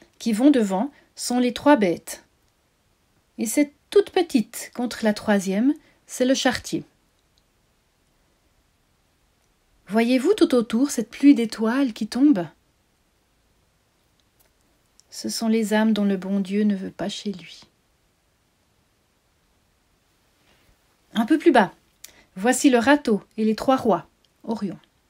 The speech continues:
C'est ce qui nous sert d'horloge à nous autres. Rien qu'en les regardant, je sais maintenant qu'il est minuit passé.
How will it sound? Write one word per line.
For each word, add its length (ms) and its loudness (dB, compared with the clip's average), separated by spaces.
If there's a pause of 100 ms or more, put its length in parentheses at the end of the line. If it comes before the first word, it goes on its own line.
(1160)
C'est 140 -6
ce 80 -6
qui 120 4
nous 100 8
sert 220 4
d'horloge 480 4
à 40 -2
nous 220 -4
autres. 320 -12 (720)
Rien 220 4
qu'en 120 4
les 100 8
regardant, 540 4
je 100 -4
sais 480 -2
maintenant 440 -2
qu'il 220 -4
est 100 0
minuit 360 2
passé. 480 -8